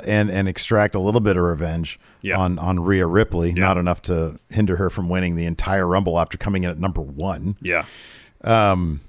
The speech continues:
Speaker 1: but, uh, but yeah, no, there's all sorts of stuff going on.
Speaker 2: Yeah, and, and before we get into the, the match-by-match breakdown, I do wanna talk one thing about the men's Rumble specifically, 'cause l-, thought it was really smart that they had the final two be Cody and Gunther, 'cause what's
Speaker 1: Oh,
Speaker 2: Gunther's
Speaker 1: yeah.
Speaker 2: thing? Destroying
Speaker 1: Yeah.
Speaker 2: chests.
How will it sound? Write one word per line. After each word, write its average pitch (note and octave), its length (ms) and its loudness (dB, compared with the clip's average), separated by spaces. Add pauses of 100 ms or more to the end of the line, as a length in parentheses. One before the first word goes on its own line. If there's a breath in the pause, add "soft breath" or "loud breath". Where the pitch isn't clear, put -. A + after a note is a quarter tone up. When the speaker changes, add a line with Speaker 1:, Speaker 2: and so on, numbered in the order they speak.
(140)
Speaker 1:
but, G#2+ 420 2
uh, F#2+ 260 4
but A#2 200 4
yeah, D3+ 180 6
no, C#3 180 6
there's A2+ 220 4
all A2+ 180 4
sorts G#2+ 240 0
of F2+ 40 -6
stuff F2 200 -8
going D#2 300 -12
on. D#2 220 -12
Speaker 2:
Yeah, C3+ 260 6
and, C3 280 4
and B2 140 0
before D3+ 220 2
we C3+ 80 6
get A#2 120 2
into A2 120 -8
the, G2 200 0
the F#2 120 -6
match-by-match F#2+ 560 -4
breakdown, F#2 340 -2
I G2+ 40 6
do A#2 60 8
wanna G#2 140 6
talk F#2 220 -2
one F2+ 100 -6
thing F2 140 -4
about E2+ 220 -2
the E2+ 40 -10
men's E2+ 240 -6
Rumble D#2 240 -8
specifically, E2 680 -10
'cause F2 220 -10 (140)
l-, F#2 140 -12 (680 soft breath)
thought D3 80 6
it D3+ 40 8
was C#3 120 4
really C3+ 160 6
smart C3 480 2
that A2 180 -4
they G#2 120 4
had A2 160 4
the F#2+ 60 -2
final A2 260 2
two G#2 420 -2 (140)
be G2+ 140 0 (100)
Cody A#2 420 4
and F2+ 220 -2
Gunther, A#2+ 340 0
'cause G2+ 180 -2
what's A2+ 180 0
Speaker 1:
Oh, - 40 -18
Speaker 2:
Gunther's A#2+ 360 0
Speaker 1:
yeah. - 80 -2
Speaker 2:
thing? A#2+ 220 2 (340)
Destroying A2+ 400 0
Speaker 1:
Yeah. E2+ 40 0
Speaker 2:
chests. - 460 0